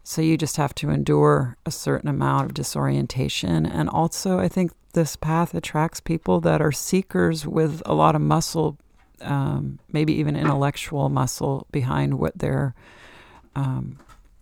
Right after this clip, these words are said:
looking for or, or willing to work for when you follow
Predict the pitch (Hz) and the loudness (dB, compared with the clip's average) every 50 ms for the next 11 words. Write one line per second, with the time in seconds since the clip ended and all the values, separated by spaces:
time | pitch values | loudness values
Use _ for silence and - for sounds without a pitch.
0 | - - - 151 - - 131 131 - - - 151 143 139 139 147 - - 139 - | -2 0 0 0 0 -2 -6 -6 -8 -8 -6 -2 0 0 0 0 0 -2 -4 -4
1 | _ _ _ _ _ _ - 143 131 131 151 147 139 143 143 135 135 139 131 123 | _ _ _ _ _ _ -2 0 2 4 4 4 4 4 2 0 -2 -4 -6 -8
2 | - _ _ _ - - - 139 139 135 139 139 - - 143 139 135 - - - | -12 _ _ _ -14 -8 -6 -4 -2 -2 -2 -4 -2 0 0 0 0 -2 -6 -14
3 | - - - - - 78 76 73 - - - - 139 131 143 - - 147 127 - | -16 -14 -8 -4 -2 0 0 0 -2 -2 -2 -2 -2 -2 -2 -2 -4 -4 -4 0
4 | - 135 139 131 131 131 127 123 123 | 2 2 4 4 2 0 0 0 -2